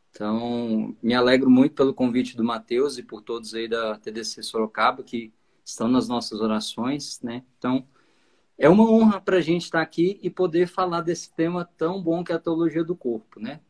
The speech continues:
Depois eu falo um pouquinho mais de mim, mas queria só dizer que é uma honra estar aí com vocês e quero já lançar um desafio, né? Pra gente começar já na, na pegada do desafio.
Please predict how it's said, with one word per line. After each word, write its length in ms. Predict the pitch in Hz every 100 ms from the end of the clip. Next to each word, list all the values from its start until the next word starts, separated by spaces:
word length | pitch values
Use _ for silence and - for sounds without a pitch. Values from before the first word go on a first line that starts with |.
| _
Depois 260 | 147 147
eu 100 | 160
falo 260 | 151 143 139
um 40 |
pouquinho 320 | 135 131 135
mais 180 | 131 123
de 80 | 139
mim, 200 | 135 151
mas 360 | 156 160 - - _ _ _ -
queria 220 | 135 147
só 200 | - 156
dizer 400 | 131 156 180 180
que 340 | - 190 185 _ _ _ _
é 240 | 156 170 -
uma 320 | 165 175 180 _ -
honra 380 | 165 180 180
estar 240 | 170 - 156
aí 100 | 160
com 160 | 156
vocês 580 | 147 165 - 160 180 180 -
e 120 | 202
quero 220 | 208 208
já 160 | 208 220
lançar 340 | 220 214 214
um 60 | 214
desafio, 580 | 220 - - 120 110 - _
né? 140 | 120
Pra 140 | - 123
gente 180 | 139 -
começar 480 | 143 127 - 143
já 260 | 123 139 143 _ _ _ _ _ _ _ _
na, 240 | 131 143 156
na 180 | 147 156
pegada 480 | - 147 151 160 160
do 140 | 151
desafio. 600 | 139 165 165 - - -